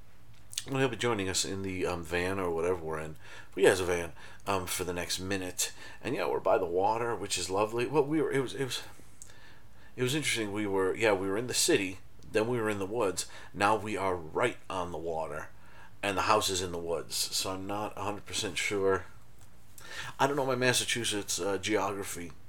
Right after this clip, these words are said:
so well. Um, uh, forests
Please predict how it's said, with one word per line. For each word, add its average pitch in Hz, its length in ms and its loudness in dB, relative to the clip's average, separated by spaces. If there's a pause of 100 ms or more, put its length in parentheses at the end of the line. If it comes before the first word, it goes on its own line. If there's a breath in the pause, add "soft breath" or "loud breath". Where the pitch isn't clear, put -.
(520 loud breath)
so 98 300 6
well. 82 640 0
Um, 87 540 -4 (640 loud breath)
uh, 90 320 0
forests - 800 2